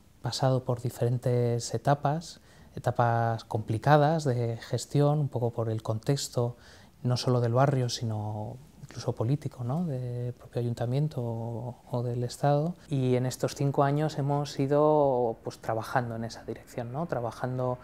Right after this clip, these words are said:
en un entorno local, eh, creando una identidad cultural, no solo nosotros como espacio, como proyecto, sino intentando recuperar o integrar al barrio en esa,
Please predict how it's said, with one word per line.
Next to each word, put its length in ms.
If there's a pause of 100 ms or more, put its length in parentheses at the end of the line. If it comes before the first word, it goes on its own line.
(340)
en 400
un 120
entorno 680
local, 600 (400)
eh, 520 (300)
creando 340
una 200
identidad 480
cultural, 560
no 220
solo 400
nosotros 580
como 540
espacio, 420
como 180
proyecto, 460
sino 460 (320)
intentando 480
recuperar 680
o 60
integrar 420
al 140
barrio 380
en 80
esa, 460